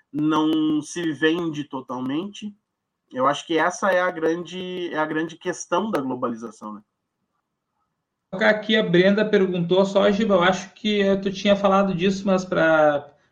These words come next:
Speaker 2: ela deu oi pra ti antes aqui, eu não, não subi a pergunta, não subi o oi dela. Oi, Gibinha.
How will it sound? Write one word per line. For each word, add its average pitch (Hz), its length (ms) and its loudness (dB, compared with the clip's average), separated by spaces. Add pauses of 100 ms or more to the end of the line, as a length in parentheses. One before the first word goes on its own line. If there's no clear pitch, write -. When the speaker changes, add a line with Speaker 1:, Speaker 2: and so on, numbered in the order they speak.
Speaker 2:
ela 143 180 4
deu 160 220 6
oi 170 380 8
pra - 220 -2
ti 160 240 0
antes 165 240 0
aqui, 165 300 -2
eu 170 160 2
não, 170 260 2
não 160 220 -4
subi 151 300 -2
a 160 40 0
pergunta, 143 720 0
não 127 220 0
subi 135 240 0
o 151 120 4
oi 147 200 4
dela. 139 320 4
Oi, 175 220 4
Gibinha. 151 760 0